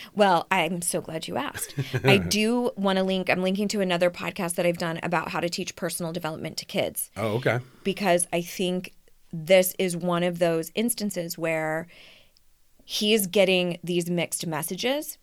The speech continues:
Speaker 2: Right.
Speaker 1: So some of the grandparents are saying, like, "Your mom doesn't ever want us to see you," or whatever. To me, it sounds like there's some breakdown in communication.
Speaker 2: <laughs> Yeah,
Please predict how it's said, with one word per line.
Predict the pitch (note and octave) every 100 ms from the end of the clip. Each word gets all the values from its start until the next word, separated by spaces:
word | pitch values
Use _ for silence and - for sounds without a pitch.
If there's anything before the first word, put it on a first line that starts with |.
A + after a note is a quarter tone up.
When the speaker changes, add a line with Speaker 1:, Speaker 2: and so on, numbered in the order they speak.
| _ -
Speaker 2:
Right. | D#3+ D#3
Speaker 1:
So | C#3+ F3 E3
some | E3 F3+ F#3+
of | F3+
the | F3+
grandparents | F3 D3+ F3+ F3+ E3 D#3+
are | E3+
saying, | E3+ D#3 D3+
like, | E3+
"Your | F#3+
mom | G3 F#3 F#3
doesn't | F3 E3+
ever | D#3+ D#3+ D#3+
want | E3 D#3
us | C3+ -
to | D#3
see | - D3 F2+
you," | D#2 E2 - -
or | F3
whatever. | D#3+ C#3+ G#2+ D#2 -
To | A#3
me, | A#3+ C#4+
it | A#3
sounds | F#3+ F3+
like | F3+ E3+
there's | D#3+ D#3+
some | E3+
breakdown | D#3 C3+ - D#3+ D#3+
in |
communication. | D#3+ - F3+ D#3+ D3+ D3+ D#3 A3 C4+ F4
Speaker 2:
<laughs> | F3+
Yeah, | B2+ -